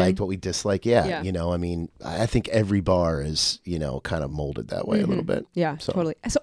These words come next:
Speaker 2: how many bars in Cincinnati?
Speaker 1: Um,
Speaker 2: And restaurants. I guess you include restaurants too.
Speaker 1: So in Cincinnati, we've got, um, fifteen.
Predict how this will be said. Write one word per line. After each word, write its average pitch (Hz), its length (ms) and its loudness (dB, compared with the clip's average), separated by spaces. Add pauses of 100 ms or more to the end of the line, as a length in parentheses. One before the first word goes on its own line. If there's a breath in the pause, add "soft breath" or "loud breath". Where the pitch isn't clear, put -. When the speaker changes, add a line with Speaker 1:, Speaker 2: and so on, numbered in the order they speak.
Speaker 2:
how 233 160 8
many 285 180 4
bars 190 300 6
in 170 100 0
Cincinnati? 156 520 -6 (1160 loud breath)
Speaker 1:
Um, 92 760 4 (260)
Speaker 2:
And 180 100 2
restaurants. - 400 -4
I 156 60 -6
guess 151 160 -6
you 151 60 -2
include 156 240 -4
restaurants - 440 -2
too. - 80 0
Speaker 1:
So 104 460 8
in 104 120 2
Cincinnati, 95 1000 6
we've 90 320 -2
got, 85 380 0 (140)
um, 82 460 -2
fifteen. - 720 -8